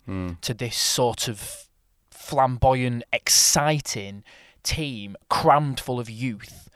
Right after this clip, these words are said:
Speaker 1: Yeah.
Speaker 2: And it's really refreshing after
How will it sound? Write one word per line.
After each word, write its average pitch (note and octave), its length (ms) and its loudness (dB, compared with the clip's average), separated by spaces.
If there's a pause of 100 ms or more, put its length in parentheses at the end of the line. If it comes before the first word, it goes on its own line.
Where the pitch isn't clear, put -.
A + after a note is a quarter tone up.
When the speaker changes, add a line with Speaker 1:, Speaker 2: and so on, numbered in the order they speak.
Speaker 1:
Yeah. G2 240 -2 (500)
Speaker 2:
And B2+ 440 -2 (640)
it's D3 180 -8
really F3 360 4
refreshing D#3+ 680 -2 (180)
after C3 460 -2